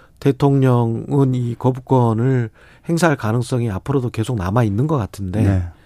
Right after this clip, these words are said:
Speaker 1: 그러면 새로운 원내대표가 국민의힘이 뽑힌다고 하더라도 이런 상황이 총선까지 그냥 계속 이렇게 가는 겁니까?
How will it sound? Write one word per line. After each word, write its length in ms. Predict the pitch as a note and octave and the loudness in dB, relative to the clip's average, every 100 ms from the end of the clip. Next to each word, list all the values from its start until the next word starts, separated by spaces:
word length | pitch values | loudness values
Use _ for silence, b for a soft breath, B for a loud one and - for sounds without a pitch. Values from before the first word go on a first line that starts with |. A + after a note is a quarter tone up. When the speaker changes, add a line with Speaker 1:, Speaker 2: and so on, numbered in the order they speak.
| b b b b b | b b b b b
Speaker 1:
그러면 240 | - D3+ C#3 | -2 0 2
새로운 360 | - G#3 G#3+ | 2 2 4
원내대표가 840 | E3 A#2+ C#3 C#3+ C3+ C3+ C3 C#3+ D#3 | 2 4 4 2 2 0 0 0 -2
국민의힘이 540 | B2+ B2+ C#3 C3+ B2 b b b - | 0 2 2 0 -4 b b b -4
뽑힌다고 520 | E3 G3 F3 D3 C3+ | -2 0 2 2 2
하더라도 680 | D#3 G#3 B2 F2 A2 F#2+ D#2+ b b b b b b | 0 0 0 -2 -2 -4 -8 b b b b b b
이런 280 | B2+ D#3 E3+ | 4 4 4
상황이 760 | D3 E3 D#3+ D3 C#3 D#3+ C#3 B2 b b b - | 2 2 2 2 0 0 -2 -6 b b b -4
총선까지 560 | G#3 G#3 G3+ F#3+ D#3 | 0 0 0 -2 -2
그냥 200 | C#3 B2 - | -2 -2 -4
계속 340 | - - D3+ | -8 -2 -2
이렇게 240 | A#2 B2 C3 | -2 -2 -4
가는 300 | - C3+ C#3+ | 0 2 2
겁니까? 400 | A2 F#2 - | -2 -6 -12